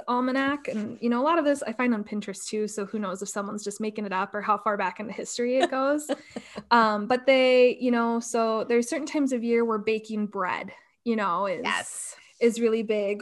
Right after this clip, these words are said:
Speaker 1: Or, like, I think
Speaker 2: Mm-hmm.
Speaker 1: for the summer solstice, making honey cakes, you know, so just different
Speaker 2: Yeah.
Speaker 1: things like that where,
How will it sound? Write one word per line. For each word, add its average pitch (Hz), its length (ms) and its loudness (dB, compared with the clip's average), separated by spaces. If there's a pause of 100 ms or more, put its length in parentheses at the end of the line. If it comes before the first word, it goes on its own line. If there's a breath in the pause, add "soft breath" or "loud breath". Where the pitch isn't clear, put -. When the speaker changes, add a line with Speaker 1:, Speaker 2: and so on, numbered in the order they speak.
Speaker 1:
Or, 220 260 2
like, 214 180 0
I 220 100 -2
think 226 140 -2
Speaker 2:
Mm-hmm. 208 60 -6
Speaker 1:
for 233 80 -4
the 233 100 0
summer 214 360 0
solstice, 214 520 -6
making 226 320 -4
honey 208 320 -4
cakes, - 520 -10
you 240 60 0
know, 226 140 -2
so 240 120 -6
just 285 280 -6
different 330 280 -4
Speaker 2:
Yeah. 359 40 -8
Speaker 1:
things 330 260 -4
like 269 320 -2
that 226 300 -2
where, 214 320 -6